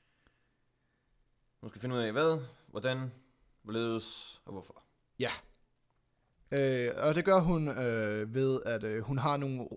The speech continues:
Speaker 2: nogle redskaber til rådighed, kalder jeg det. Hun har en, øh, computer,
Speaker 1: Ja.
Speaker 2: der hedder Milo.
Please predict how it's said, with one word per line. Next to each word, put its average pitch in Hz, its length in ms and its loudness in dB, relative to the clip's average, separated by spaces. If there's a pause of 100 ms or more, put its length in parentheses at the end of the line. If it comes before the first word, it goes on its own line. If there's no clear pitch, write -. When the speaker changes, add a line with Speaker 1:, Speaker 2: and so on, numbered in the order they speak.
Speaker 2:
nogle 131 420 -4
redskaber 165 400 4
til 160 140 0
rådighed, 151 240 4
kalder 143 220 2
jeg 131 120 2
det. 143 100 0
Hun 139 160 -2
har 139 260 0
en, 135 240 -2
øh, 127 60 -4
computer, 196 440 4 (480)
Speaker 1:
Ja. 156 140 6 (260)
Speaker 2:
der 147 80 4
hedder 139 300 4
Milo. 151 400 0